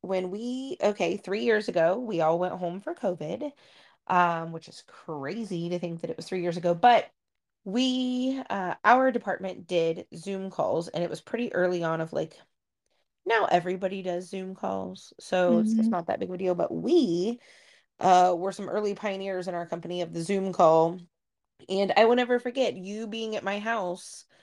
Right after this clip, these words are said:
Speaker 1: and we're, like, in our own little Brady Bunch squares until I slid over into your square, and <laughs> everybody being like, "Wait a minute, you're not quarantining alone." And I'm like, "No, we quarantine together. That's what we
Speaker 2: <laughs>
Speaker 1: do." Oh,
Speaker 2: Yeah.
Speaker 1: and that was
Speaker 2: Um,
Speaker 1: my fave. I don't know.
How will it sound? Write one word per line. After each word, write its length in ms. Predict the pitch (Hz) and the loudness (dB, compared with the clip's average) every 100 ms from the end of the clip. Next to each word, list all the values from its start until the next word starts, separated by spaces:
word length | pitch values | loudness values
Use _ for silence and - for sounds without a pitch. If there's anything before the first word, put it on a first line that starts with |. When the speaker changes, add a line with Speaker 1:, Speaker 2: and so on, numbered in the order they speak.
| _ _ _ | _ _ _
Speaker 1:
and 140 | - 185 | -6 0
we're, 120 | 208 | 2
like, 180 | 208 214 | 4 2
in 80 | 196 | 2
our 100 | 190 | 2
own 140 | 214 | 0
little 160 | 240 254 | 2 2
Brady 240 | 269 262 | 2 0
Bunch 180 | 240 220 | -2 -4
squares 420 | - 220 214 220 | -4 -4 -2 -4
until 260 | 214 190 175 | -6 -6 -2
I 100 | 160 | -2
slid 360 | 165 - 180 190 | -4 -2 0 0
over 280 | 196 202 | 0 -2
into 220 | 196 202 202 | -4 -6 -8
your 200 | 196 214 | -8 -8
square, 400 | - 226 196 185 | -2 0 2 2
and 200 | 196 208 | 0 0
<laughs> 60 | |
everybody 380 | 208 220 233 226 | -4 -2 -2 -4
being 280 | 220 214 202 | -4 -6 -4
like, 200 | 185 214 | -6 -4
"Wait 260 | 320 494 508 | 4 6 6
a 20 | 359 | 2
minute, 400 | 262 202 180 - _ - _ _ _ _ - | -2 -6 -10 -14 _ -20 _ _ _ _ -2
you're 200 | 269 440 | 2 2
not 200 | 571 587 | 2 2
quarantining 720 | 320 359 330 320 277 311 277 | 4 6 4 0 -6 -8 -4
alone." 320 | 240 233 247 | -4 -2 -4
And 80 | 277 | -4
I'm 60 | 269 | -8
like, 140 | 302 | -6
"No, 160 | 427 403 | -6 -4
we 100 | 427 | -4
quarantine 540 | 349 381 370 359 330 | -4 -4 -4 -8 -8
together. 840 | 294 233 349 349 339 269 208 214 - | -10 0 2 2 0 -2 -6 -10 -4
That's 240 | 285 285 | -4 0
what 160 | 240 - | -2 -2
we 120 | - | -6
Speaker 2:
<laughs> 20 | |
Speaker 1:
do." 640 | 262 302 294 269 240 - 269 - - - _ _ _ 262 | -6 -6 -2 -2 -2 -4 -8 -14 -20 -20 _ _ _ 4
Oh, 60 | |
Speaker 2:
Yeah. 420 | 226 208 202 196 | 8 8 6 4
Speaker 1:
and 140 | 196 226 | 0 0
that 240 | 226 233 | -2 -2
was 120 | 240 220 | -2 -4
Speaker 2:
Um, 40 | |
Speaker 1:
my 100 | 220 | -6
fave. 300 | 202 165 165 | -4 -4 -2
I 120 | - 185 | 0 2
don't 80 | 170 | 0
know. 240 | 160 165 | -2 -4